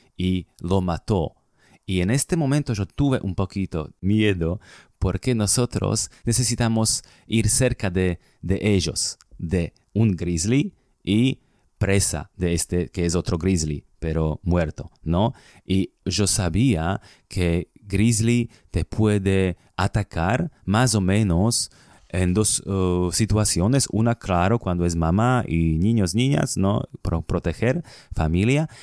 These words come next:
pero también cuando, uh, un oso tiene su presa, ¿sí? Comida o otro muerto, uh, grizzly oso, ¿sí?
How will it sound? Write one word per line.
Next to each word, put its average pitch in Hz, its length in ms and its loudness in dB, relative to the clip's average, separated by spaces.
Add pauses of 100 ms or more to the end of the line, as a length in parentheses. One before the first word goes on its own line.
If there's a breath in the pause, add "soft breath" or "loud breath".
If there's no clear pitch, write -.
(160 loud breath)
pero 98 200 2
también 110 460 0
cuando, 95 640 0 (140)
uh, 95 80 0
un 87 500 0
oso 127 380 2
tiene 90 680 0
su 80 280 0
presa, 85 720 -2
¿sí? 117 420 -4 (180)
Comida 98 800 2
o 82 580 0
otro 85 340 -2
muerto, 78 520 0 (320 loud breath)
uh, 78 560 0
grizzly 80 400 0
oso, 135 400 0
¿sí? 135 320 0